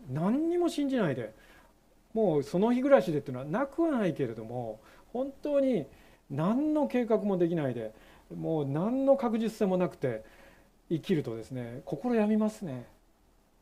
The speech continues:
そういうことが起こります。その対象っていうのはいろいろですね。この聖書の神様を信じるっていうのが一番素晴らしいと私たちはし-、信じてますけれども、いや、こっちの方が素晴らしい、あっちの方が素晴らしい、いろんな意見があるわけですが、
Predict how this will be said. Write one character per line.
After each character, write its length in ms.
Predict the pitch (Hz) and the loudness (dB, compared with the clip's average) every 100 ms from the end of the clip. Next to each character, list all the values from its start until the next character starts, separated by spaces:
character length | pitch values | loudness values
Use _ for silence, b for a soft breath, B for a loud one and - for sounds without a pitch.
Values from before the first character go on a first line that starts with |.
| _ | _
そ 100 | - | 0
う 40 | 277 | 2
い 20 | |
う 20 | |
こ 80 | 262 | 4
と 140 | 247 | 6
が 60 | 165 | 6
起 60 | 139 | 4
こ 100 | 135 | 0
り 60 | |
ま 160 | 117 113 | -2 -8
す。 140 | - _ _ _ _ _ b b b b b b b _ _ | -14 _ _ _ _ _ b b b b b b b _ _
そ 200 | - - | -6 2
の 340 | 269 285 277 - - - | 8 8 8 4 -14 -6
対 260 | 226 226 | 0 2
象 220 | 214 247 220 | 2 4 4
っ 60 | |
て 60 | 226 | 6
い 20 | |
う 40 | |
の 60 | 214 | 2
は 60 | 147 | 2
い 40 | |
ろ 120 | 135 | 2
い 40 | 123 | 0
ろ 80 | |
で 100 | 117 | -4
す 100 | 113 | -8
ね。 280 | 175 214 240 262 | -6 -6 -8 -10
こ 120 | - | -4
の 160 | 151 139 | -2 -2
聖 160 | 156 139 | 0 0
書 100 | 147 | -2
の 80 | |
神 160 | 139 160 | -2 -2
様 180 | 196 214 | 0 0
を 40 | |
信 220 | 214 262 | 0 -2
じ 100 | 262 | 0
る 80 | 285 | 2
っ 60 | 233 | 2
て 80 | 190 | 0
い 40 | |
う 40 | |
の 60 | 131 | -4
が 60 | - | -4
一 80 | |
番 200 | 139 127 117 | -4 -4 -4
素 120 | 190 | 2
晴 60 | 202 | 4
ら 80 | |
し 100 | 208 | 4
い 40 | 220 | 0
と 100 | 160 | -2
私 280 | 139 143 - | 0 -2 -4
た 60 | |
ち 80 | 123 | -14
は 80 | 120 | -14
し-、 180 | - - _ _ | -14 -20 _ _
信 240 | - 220 | 2 6
じ 100 | 190 | 6
て 80 | 156 | 4
ま 100 | 131 | 0
す 80 | - | -2
け 100 | 139 | -6
れ 60 | 113 | -6
ど 120 | 117 | -4
も、 320 | 175 185 - B B B B | 0 0 -2 B B B B
い 60 | 175 | 2
や、 240 | 208 208 | 6 6
こ 120 | 160 | 6
っ 40 | 170 | 2
ち 100 | 202 | 4
の 100 | 208 | 4
方 40 | |
が 60 | 175 | 4
素 140 | - | 2
晴 120 | 147 139 | 2 2
ら 60 | |
し 100 | 131 | 2
い、 80 | 147 | 0
あ 60 | 120 | 0
っ 40 | |
ち 120 | - | -2
の 60 | 147 | -4
方 80 | 135 | -4
が 80 | |
素 120 | 110 120 | -6 -10
晴 140 | 113 | -10
ら 60 | 110 | -10
し 120 | - | -16
い、 240 | 123 - | -16 -6
い 20 | |
ろ 100 | 151 | 0
ん 60 | 208 | 2
な 80 | 254 | 2
意 60 | |
見 180 | 262 294 | 0 2
が 100 | 254 | 4
あ 40 | 180 | 6
る 60 | |
わ 120 | 160 | 6
け 120 | 143 135 | 4 0
で 80 | |
す 100 | 113 | 0
が、 220 | 135 165 | 0 0